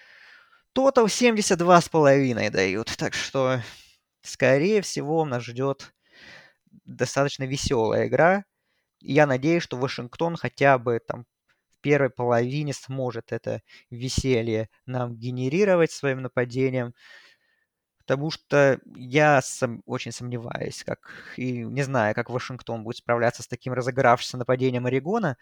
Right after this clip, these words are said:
У Орегона вообще, конечно, изумительная статистика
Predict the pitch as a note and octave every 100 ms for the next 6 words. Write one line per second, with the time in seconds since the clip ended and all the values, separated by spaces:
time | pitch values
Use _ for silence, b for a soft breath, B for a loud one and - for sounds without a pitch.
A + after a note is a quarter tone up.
0 | B B - C3+ C3+ C#3+ A#3+ C#4 G#3+ G3
1 | - - - D3 B2 A#2+ - B2 C3 D3+
2 | C3+ - A#2+ A2+ A2+ G#2+ G#2+ A2+ _ _
3 | _ _ _ - A#2+ - F#3+ - - -
4 | C3+ B2+